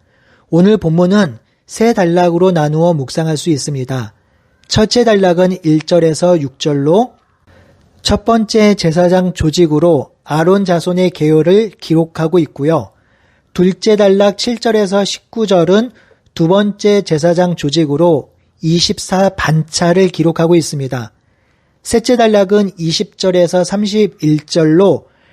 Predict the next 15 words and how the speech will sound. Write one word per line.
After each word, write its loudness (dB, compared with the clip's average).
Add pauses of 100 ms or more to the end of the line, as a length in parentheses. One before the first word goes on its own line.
(220)
레위인의 2
조직을 0 (300)
이십사 -2
반차로 -2 (540)
기록하고 0
있습니다. -4 (400)
본문을 2
살펴보도록 2
하겠습니다. -4 (520)
첫째 0
단락 2
일 0
절에서 0
육 -6
절, 0